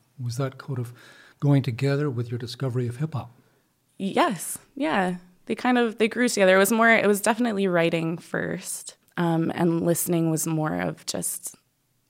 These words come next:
Speaker 2: it, it was more about the f-, the fun, the fun music that was on the radio and, and what my friends were listening to at the time.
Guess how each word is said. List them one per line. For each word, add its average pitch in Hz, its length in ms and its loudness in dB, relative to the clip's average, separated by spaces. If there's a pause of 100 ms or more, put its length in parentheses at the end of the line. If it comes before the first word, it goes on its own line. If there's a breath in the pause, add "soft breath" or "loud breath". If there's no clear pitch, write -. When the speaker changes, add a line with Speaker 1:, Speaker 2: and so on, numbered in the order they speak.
(320)
Speaker 2:
it, 180 100 0 (100)
it 175 60 4
was 170 160 0
more 160 220 0
about 156 340 -2
the 147 60 -4
f-, - 200 -16 (200)
the 170 80 -4
fun, 151 720 -2 (420)
the 190 80 -8
fun 185 260 4
music 165 340 -2
that 156 140 -2
was 160 140 -4
on 151 140 -6
the 156 100 -8
radio 160 400 -10
and, 165 240 -10 (100)
and 156 400 -10 (360 soft breath)
what 170 120 0
my 170 100 -2
friends 156 340 -4
were - 100 -6
listening 165 380 -6
to 165 180 -8
at 160 120 -12
the - 80 -12
time. 170 460 -12